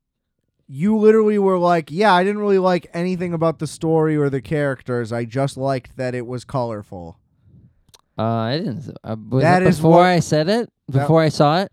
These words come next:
Speaker 1: No. That was what you narrowed down your assessment of the movie to.
Speaker 2: Oh, well.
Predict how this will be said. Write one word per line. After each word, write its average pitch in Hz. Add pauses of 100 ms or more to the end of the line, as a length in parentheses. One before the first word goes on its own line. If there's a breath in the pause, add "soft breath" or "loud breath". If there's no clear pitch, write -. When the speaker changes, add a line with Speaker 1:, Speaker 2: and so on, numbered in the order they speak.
(400)
Speaker 1:
No. 127 (240)
That 135
was 160
what 175
you 170
narrowed 151
down 147
your 131
assessment 143
of 117
the 123
movie 123
to. - (840)
Speaker 2:
Oh, 104
well. 95